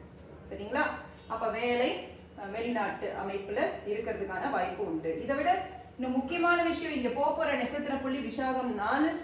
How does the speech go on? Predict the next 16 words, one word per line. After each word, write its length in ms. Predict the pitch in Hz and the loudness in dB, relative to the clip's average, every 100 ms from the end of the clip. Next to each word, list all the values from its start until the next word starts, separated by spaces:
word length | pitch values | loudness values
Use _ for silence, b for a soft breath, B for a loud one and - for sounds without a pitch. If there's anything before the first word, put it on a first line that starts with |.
| - B B B | -8 B B B
அதற்கான 520 | 202 247 254 240 226 | -2 0 0 2 2
அதிபதி 460 | 214 247 233 202 | 2 0 0 0
குரு 220 | 202 285 285 | 2 4 4
பகவான் 420 | 269 262 262 226 | 4 4 2 0
எங்க 160 | 233 | 0
இருக்கிறாங்க? 520 | 254 247 240 240 285 403 - - - - 190 | 0 2 2 2 2 0 -4 -12 -16 -14 -8
அந்த 180 | 190 202 | -2 -2
ஏ 320 | 208 254 320 | 4 6 6
எல் 100 | - | 4
பிக்கு 200 | 294 - 359 | 0 -2 0
பன்னெண்டுல 420 | 240 254 240 208 | 0 0 0 0
இருக்கிறாங்க. 360 | 208 175 165 - - - B B | -2 -4 -4 -6 -10 -16 B B
அப்ப 160 | - 190 | -6 -4
ஜாதகரே 600 | 190 226 294 339 320 339 | 4 8 10 8 6 6
எங்க 260 | 320 294 330 | 6 4 4
இருப்பாரு? 420 | 302 285 269 | 4 4 4